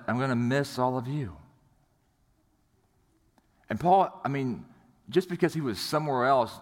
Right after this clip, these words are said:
it doesn't mean that he, he doesn't love these folks. And just because he had a, a, is dealing with some difficulty in this situation doesn't mean that he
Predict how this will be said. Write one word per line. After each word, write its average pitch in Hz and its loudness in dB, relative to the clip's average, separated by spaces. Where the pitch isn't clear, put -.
it 95 -8
doesn't 139 -2
mean 127 -2
that 110 2
he, 104 0
he 104 -8
doesn't 117 -4
love 104 2
these 95 -4
folks. - -12
And 104 -4
just 160 -4
because 156 2
he 135 2
had 127 4
a, 95 0
a, - -12
is 90 -10
dealing 127 2
with 120 -2
some 101 0
difficulty 101 -2
in 95 0
this 92 -4
situation 98 -2
doesn't 110 -2
mean 113 0
that 101 0
he 90 -2